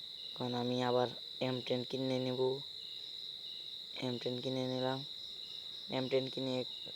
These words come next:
একটা গুলু না দুই লেভেল করে, এক লেভেল করলাম, একটা গুলু কিনে নিলাম। এখন আমি, উম, সালমানের কাছে আসলাম। এখন আমি একটু ডিজে করে, ডিজে গান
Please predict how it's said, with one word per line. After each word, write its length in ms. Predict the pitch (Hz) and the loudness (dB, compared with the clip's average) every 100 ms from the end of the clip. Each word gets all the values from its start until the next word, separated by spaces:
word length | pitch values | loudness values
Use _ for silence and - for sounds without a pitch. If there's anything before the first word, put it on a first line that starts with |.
| - - - - | -8 -8 -8 -8
একটা 220 | - 131 | 4 4
গুলু 380 | 120 127 127 127 | 6 4 4 4
না 200 | 123 120 117 113 113 - | 4 2 0 -2 -4 -4
দুই 240 | 123 131 131 | 4 6 8
লেভেল 300 | 131 123 120 | 6 6 4
করে, 400 | 123 - 120 120 | -2 -2 -2 0
এক 120 | 127 - - | 0 0 2
লেভেল 200 | 123 123 - | 4 4 4
করলাম, 380 | 127 135 135 143 - - - - - | 6 6 6 0 -6 -10 -10 -10 -2
একটা 140 | - | 4
গুলু 260 | 131 139 139 | 8 10 8
কিনে 400 | - 139 135 135 | 6 0 4 4
নিলাম। 420 | 135 139 139 156 - - - - - - - - - | 4 4 2 -2 -8 -10 -8 -8 -8 -8 -8 -6 -2
এখন 240 | 123 120 | 0 2
আমি, 240 | 120 120 120 - | 2 2 -2 -4
উম, 200 | 123 123 120 - - - - - - - | -2 -2 -4 -8 -8 -10 -10 -10 -8 2
সালমানের 420 | 127 131 131 127 | 4 4 4 2
কাছে 300 | - 123 127 | 4 6 6
আসলাম। 400 | 120 - 131 135 | 6 2 -2 -2
এখন 840 | 135 - - - - - - - 127 | -4 -10 -10 -10 -10 -10 -10 -2 0
আমি 80 | |
একটু 460 | 123 - - 127 123 120 123 | 0 -4 -4 0 2 0 0
ডিজে 300 | 135 135 135 | 0 4 6
করে, 260 | 131 127 | 8 8
ডিজে 400 | 120 131 131 135 | 6 2 6 6
গান 300 | 123 123 120 | 8 4 2